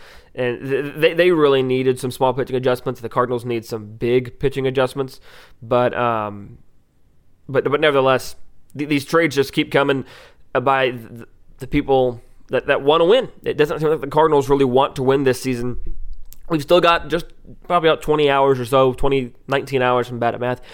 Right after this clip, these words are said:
before the deadline hits. And Mozeliak has said that they're still in talks with,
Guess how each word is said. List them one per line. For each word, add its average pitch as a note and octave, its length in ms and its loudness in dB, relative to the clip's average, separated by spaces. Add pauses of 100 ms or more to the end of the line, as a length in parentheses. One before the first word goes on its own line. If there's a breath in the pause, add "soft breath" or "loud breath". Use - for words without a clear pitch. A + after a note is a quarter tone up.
(220 loud breath)
before C#3 160 2
the C3+ 80 6
deadline C3+ 340 2
hits. C#3 300 -2
And B2 300 -6
Mozeliak C3 480 0
has A#2+ 140 -2
said C#3 220 2
that D#3 100 -2
they're B2+ 100 -2
still C3 220 0
in A#2+ 100 -2
talks B2+ 360 -2
with, C3 220 -2